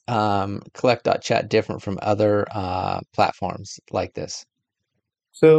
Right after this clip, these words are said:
Speaker 2: um, number one is the same point. It's the ease of creating the chatbot. Uh, within a matter of seconds, you have a full-fledged chatbot ready to go live on the website, and you don't need to do anything. All the,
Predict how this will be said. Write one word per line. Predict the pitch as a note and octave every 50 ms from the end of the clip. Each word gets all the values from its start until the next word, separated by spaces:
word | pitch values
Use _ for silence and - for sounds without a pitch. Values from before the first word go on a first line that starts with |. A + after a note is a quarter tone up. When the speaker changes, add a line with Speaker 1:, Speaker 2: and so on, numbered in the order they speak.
| D#3 D#3 D#3 D#3
Speaker 2:
um, | D3 C#3+ C#3+ C#3+ C#3+ C#3+ C#3 C#3 C#3 C#3 C#3+ - _ _ _ _ _ _ _ _ _ _ _ _ _ _ _ _ _ _ _ _ _ _ _
number | - C#3 D3 D3+ F#3+
one | F#3+ F#3 F3+ F3 F3
is | E3 D#3+ -
the | D3+
same | - - D#3 D3 D3 C#3+ C#3
point. | C#3 A#2+ G#2+ G2 F#2+ G2 A#2+
It's | B2 B2 - -
the | - C#3+ D3 -
ease | D3 D3+ E3+ F3+ F3+ D3+ -
of | D3 C#3 - -
creating | - C#3+ C3 C3 C3 C3 C3+ B2+ A#2
the | A2
chatbot. | G#2+ - B2 A#2 A2+ A2+ - G#2 F#2 F#2 - - _ _ _ _ _ -
Uh, | B2 A2+ G#2+ G#2+ A2+ - - - - _ _ _ -
within | C#3+ C#3+ D#3+ E3+ E3+ E3
a | D3+
matter | D3+ D3 C#3+ C#3+ D3 D3 D3
of | C#3+ C#3+ C#3+ - - _ _ _ _
seconds, | - - - C3+ C3 - D3 C#3+ C#3 C#3 B2+
you | B2 B2+ B2+ B2+ B2+ B2+ -
have | A#2+ - C3 C3+ C#3+ C#3+
a | C#3
full-fledged | C#3+ - C#3 C3 C3 B2+ B2+ C3 B2 B2+ - -
chatbot | B2 A2 G#2+ A2+ B2+ B2 A#2 A2+ -
ready | - C#3 B2 A#2+ A#2+
to | B2+
go | A#2 A#2+ A#2
live | A#2 A2+ G#2 G#2 G#2 G#2+ G#2+
on | G#2+ G#2+ G#2+
the | G#2 G2
website, | F#2+ G2 F#2 F#2+ - - B2 B2 B2+ B2+ B2+ -
and | A#2 A2+ A2 A2 A2 - - - _ -
you | C3
don't | C3 C#3 C#3+ C#3
need | C#3 C3+ C3
to | - C3 C3 B2+ - -
do | B2+ A#2+ A#2+
anything. | A#2 G2+ - A2 A2+ -
All | C#3 C#3+ D#3 D3+
the, | D3 C#3+